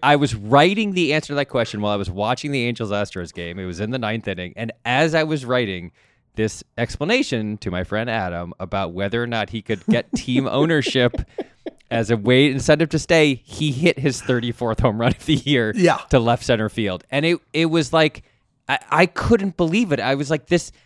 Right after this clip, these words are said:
Speaker 1: that's the level that this guy is at now," is people are like, "Do you think they could get him to stay if he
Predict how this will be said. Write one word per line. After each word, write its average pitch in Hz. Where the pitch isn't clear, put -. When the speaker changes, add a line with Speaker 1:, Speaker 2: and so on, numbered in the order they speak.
Speaker 1:
that's 175
the 190
level 135
that 101
this 110
guy 107
is 101
at 165
now," 95
is 98
people 139
are 127
like, 107
"Do -
you 131
think 175
they 208
could 180
get 139
him 131
to 127
stay 110
if 113
he 110